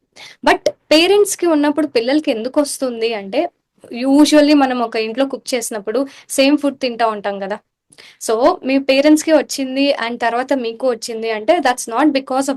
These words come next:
genetic reasons, that's because of the same food you are sharing. Usually వెజిటేరియన్స్ ఉంటారు,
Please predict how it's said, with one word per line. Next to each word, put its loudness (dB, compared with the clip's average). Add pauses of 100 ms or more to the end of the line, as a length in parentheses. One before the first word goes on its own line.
(140)
genetic -2
reasons, -4 (520)
that's -2
because 4
of -2
the -2 (120)
same 2
food -2
you 4
are 0
sharing. -4 (760)
Usually 4
వెజిటేరియన్స్ 0
ఉంటారు, -2